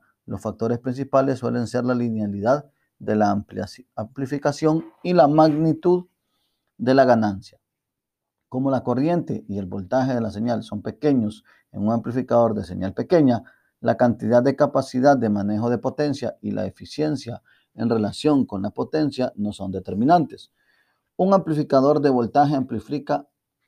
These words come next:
el voltaje sobre todo para incrementar el voltaje de la señal de entrada. Los amplificadores de potencia o de gran señal, por otra parte,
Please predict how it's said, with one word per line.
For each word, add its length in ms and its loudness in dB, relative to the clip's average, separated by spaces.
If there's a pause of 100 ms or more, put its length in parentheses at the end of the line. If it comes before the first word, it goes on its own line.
(100)
el 120 0
voltaje 480 0
sobre 480 0 (320)
todo 320 4
para 160 4
incrementar 760 0 (320)
el 140 -2
voltaje 380 0
de 60 2
la 120 2
señal 280 -2
de 60 -2
entrada. 500 4 (920)
Los 200 -2
amplificadores 640 0
de 100 2
potencia 540 0
o 120 0
de 80 -2
gran 180 -4
señal, 400 4
por 180 -10
otra 280 -6
parte, 340 0